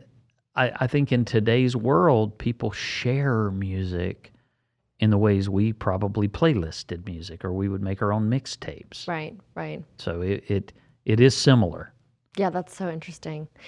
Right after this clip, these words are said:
Speaker 2: That's funny. I was, I was also gonna ask you if any of, you know, your kids were around at that time. Um, you know, because, because another one of my questions, and I've heard some great stories about all of them when they were young and their first sort of musical moments.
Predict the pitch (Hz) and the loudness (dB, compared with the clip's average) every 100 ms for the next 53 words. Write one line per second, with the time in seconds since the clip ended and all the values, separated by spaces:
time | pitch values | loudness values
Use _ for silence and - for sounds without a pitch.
0 | - 214 240 247 214 214 - 214 262 311 | -6 -4 0 2 4 2 2 2 0 0
1 | 240 170 185 - 185 175 170 - - 202 | 0 0 -2 -2 0 0 -2 -12 -6 -2
2 | 202 175 165 180 185 170 170 - 196 175 | 0 0 -4 -6 -4 -2 -2 -2 -2 -2
3 | 160 160 160 156 160 147 160 170 151 - | -4 -4 -2 -2 -2 -4 -4 -2 -2 -4
4 | 185 160 151 151 - - _ - 190 175 | -6 -6 -6 -10 -16 -20 _ 0 2 2
5 | 156 147 135 - 190 202 165 147 147 202 | 0 -6 -12 -8 -2 0 0 -2 -2 0
6 | 233 202 190 175 196 208 269 262 214 180 | 0 0 -2 -2 0 2 2 2 2 0
7 | 180 - 190 190 175 170 160 208 196 180 | -4 -2 -4 -2 -4 -4 -6 -4 -4 -4
8 | 160 165 160 - 175 165 165 165 156 160 | -6 -4 -6 -4 -4 -4 -4 -6 -4 -4
9 | 160 156 156 156 156 160 160 165 165 156 | -4 -8 -8 -8 -8 -6 -6 -4 -6 -6
10 | 160 - - 175 170 165 - 165 - - | -12 -14 -6 -4 -2 -4 -4 -6 -6 -12
11 | - 170 175 175 175 - 160 160 175 165 | -6 -4 -4 -4 -6 -6 -6 -2 -2 -4
12 | 156 - | -6 -12